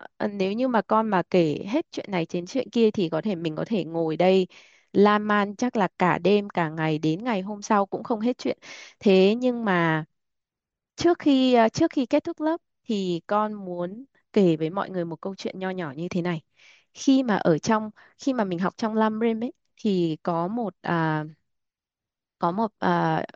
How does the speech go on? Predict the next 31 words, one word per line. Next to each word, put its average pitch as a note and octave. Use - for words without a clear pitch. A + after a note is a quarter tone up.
bài E3+
học E3+
rất A#3+
quan A3
trọng A3
mà D#3+
thầy E3
nói D3+
là G#3
mình F3
phải E3
có E3+
tư B3
duy, A#3
mình F#3+
phải D#3+
có E3+
suy C4
luận A3+
khi B3+
mà F#3
thầy F3
giảng D#3
cái E3
gì. F#3+
Vì G3+
đạo F#3+
Phật -
là E3+
giáo, F3+
à, F3+